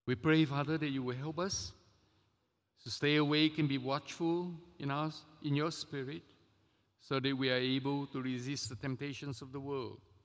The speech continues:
And we pray, Father, that as we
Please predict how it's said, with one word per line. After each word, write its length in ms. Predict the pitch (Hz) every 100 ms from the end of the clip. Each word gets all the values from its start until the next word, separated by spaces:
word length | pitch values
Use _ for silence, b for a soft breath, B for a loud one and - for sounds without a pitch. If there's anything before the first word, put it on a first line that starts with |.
| _ _ - _ _ _ _ _ _ _ _ _ - - _ _
And 100 | 107
we 80 | 113
pray, 300 | - 131 123
Father, 380 | 117 120 120 110 110 - B B B B B B -
that 160 | 113
as 240 | 107 127 -
we 420 | 127 123 117